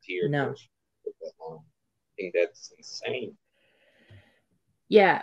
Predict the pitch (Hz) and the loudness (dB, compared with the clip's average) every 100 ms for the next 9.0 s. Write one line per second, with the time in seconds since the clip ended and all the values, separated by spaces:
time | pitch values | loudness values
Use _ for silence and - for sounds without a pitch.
0 | - 233 247 247 - - 233 233 226 220 | 2 8 10 8 2 6 8 10 8 8
1 | 208 214 202 175 202 185 196 190 180 170 | 8 8 4 2 4 4 6 4 4 2
2 | - 185 175 175 175 165 165 185 208 226 | 4 4 4 2 2 2 6 8 10 8
3 | - 185 180 190 185 185 180 - 175 170 | 8 4 6 4 6 4 4 8 8 8
4 | 180 175 170 156 156 160 165 160 160 156 | 8 8 8 4 0 2 2 2 2 2
5 | 160 165 160 156 - 151 170 190 214 208 | 2 2 4 4 2 2 4 4 4 4
6 | 170 - 175 190 156 160 196 202 - 175 | 0 2 2 4 4 6 6 6 6 2
7 | 156 160 160 160 165 165 - 180 160 160 | 2 0 -2 4 4 4 2 4 6 4
8 | 208 - - - - - 165 151 147 - | 2 -8 -14 -14 -6 2 2 2 -2 -10